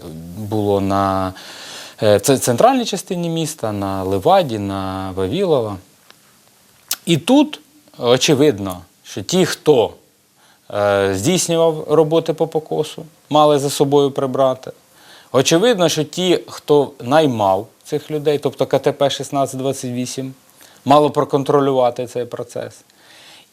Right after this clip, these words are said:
І вже навіть тоді, коли розпочалась злива і очевидними стали проблеми в цих, е, місцях, то все, що треба було, це щоб відповідні бригади виїхали на місце і прочистили ці, е, решітки.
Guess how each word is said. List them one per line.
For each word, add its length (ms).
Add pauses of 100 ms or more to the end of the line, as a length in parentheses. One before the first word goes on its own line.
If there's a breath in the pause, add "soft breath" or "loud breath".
І 140
вже 200
навіть 440
тоді, 480
коли 440
розпочалась 800
злива 580
і 160
очевидними 680
стали 340
проблеми 520
в 40
цих, 320 (100)
е, 280
місцях, 480 (640 loud breath)
то 180
все, 260
що 160
треба 380
було, 440 (120)
це 380 (220)
щоб 180
відповідні 500
бригади 520
виїхали 500
на 120
місце 400 (220)
і 100
прочистили 960
ці, 440 (160)
е, 320
решітки. 500